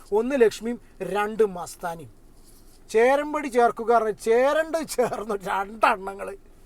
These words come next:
നാണം. പോട്ടെ, എന്തായാലും ഈ കാര്യങ്ങൾ സംസാരിക്കുന്ന സമയത്ത് പുറത്തുനിന്ന്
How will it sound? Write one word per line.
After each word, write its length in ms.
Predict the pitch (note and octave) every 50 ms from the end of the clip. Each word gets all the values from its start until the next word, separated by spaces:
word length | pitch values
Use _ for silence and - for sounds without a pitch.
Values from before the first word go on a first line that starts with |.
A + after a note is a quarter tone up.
| - - - - - - - - - - - C#3
നാണം. 680 | D#3 D#3 E3 E3+ F3 F3 F3 F3+ F3+ F3+ F3 E3 D#3 - _ - - - - - - -
പോട്ടെ, 280 | G3+ G#3 - F3+ C3 - - - - - - -
എന്തായാലും 540 | E3 F3+ G3 A3 A#3 B3 A3+ A3+ A3 A#3 A#3 - - - - - - -
ഈ 100 | A#3+ C#4
കാര്യങ്ങൾ 480 | D#4 - - A#3+ A#3 B3+ C4 D4 D4+ D4+
സംസാരിക്കുന്ന 520 | A3+ A#3+ A#3 G3 A#3 A#3+ A#3+ A#3+ A#3 G3 G#3
സമയത്ത് 180 | G3+ G3 F#3+
പുറത്തുനിന്ന് 440 | G3 - F#3+ E3+ D#3 - G#3 G#3 G#3